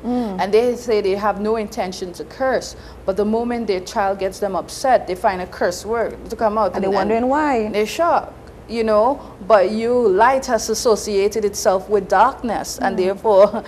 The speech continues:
Speaker 2: <laughs> in any instant under pressure, darkness will come out, because that's what you've been feasting on. Um, when we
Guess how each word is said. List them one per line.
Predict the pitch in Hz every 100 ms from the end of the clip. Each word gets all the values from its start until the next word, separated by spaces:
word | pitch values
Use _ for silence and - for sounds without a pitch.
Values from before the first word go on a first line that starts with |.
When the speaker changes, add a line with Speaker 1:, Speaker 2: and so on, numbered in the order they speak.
| -
Speaker 2:
<laughs> | -
in | 190 196
any | 160 247 262
instant | 226 240 226 202
under | 135 202
pressure, | 196 - 262 -
darkness | 185 196 208 208 202 202
will | 190 208
come | 214 240 208
out, | 233 -
because | 196 190
that's | 185 180
what | 190 190
you've | 196
been | 185 185
feasting | - 240 226 - 214
on. | - 262 226 170 - - - - -
Um, | 220 214 202 196 165
when | 185 262 320 269
we | 269 247 208